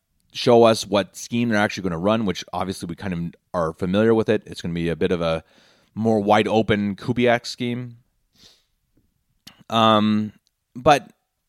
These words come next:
until then, let's not panic about the offense. Don't listen to the other people in the media. They're, they're making you worry about how this,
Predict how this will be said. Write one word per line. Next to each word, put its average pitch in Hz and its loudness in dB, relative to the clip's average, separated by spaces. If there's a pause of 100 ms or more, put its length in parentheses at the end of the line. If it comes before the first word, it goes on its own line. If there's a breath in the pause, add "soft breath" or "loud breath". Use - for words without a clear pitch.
(920)
until 135 0
then, 135 -2 (520)
let's 120 -2
not 113 -4
panic 101 -6
about 87 -4
the 90 -8
offense. 87 -6
Don't - -2
listen 110 -2
to 101 -12
the 98 2
other 98 0
people 95 -6
in 90 -4
the 85 -6
media. 87 -4
They're, 82 -6 (340 soft breath)
they're 92 -4
making 98 -4
you 95 -2
worry 98 2
about 92 -2
how 98 -2
this, 95 -8